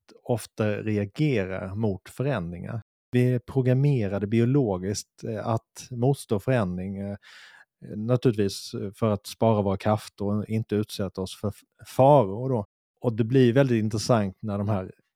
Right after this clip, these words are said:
nedärvda rädslorna och beteendena som vi har och som varit logiska förr, alltså när vi var samlare och jägare och så vidare, levde i naturen, m-, och hur de får fli-, fritt spelrum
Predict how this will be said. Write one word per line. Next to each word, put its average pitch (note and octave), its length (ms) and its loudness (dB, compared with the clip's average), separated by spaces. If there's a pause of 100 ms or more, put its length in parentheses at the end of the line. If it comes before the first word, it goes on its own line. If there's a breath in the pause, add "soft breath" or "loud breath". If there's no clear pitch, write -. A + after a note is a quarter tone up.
nedärvda G#2+ 800 0
rädslorna G2 840 0
och F#2+ 80 -6
beteendena F#2+ 640 -2
som - 160 -6
vi G2+ 60 -4
har F#2+ 320 0 (220)
och A#2 100 -2
som G#2+ 260 -2
varit A2 280 2
logiska G2+ 840 2 (140)
förr, C3 420 2 (120)
alltså A2+ 180 -6
när A2 140 0
vi G#2+ 120 2
var G#2 140 -2
samlare A2 440 -2
och G2+ 60 0
jägare G#2 580 2
och G2 100 -4
så G2+ 60 -8
vidare, G2+ 220 -2
levde G#2 300 0
i - 20 -2
naturen, G2 680 0 (400 loud breath)
m-, A#2+ 120 -4 (480)
och - 200 -2
hur D3 120 6
de A#2+ 240 4
får A#2 140 -2
fli-, C3+ 420 -2
fritt - 260 0
spelrum G#2+ 640 0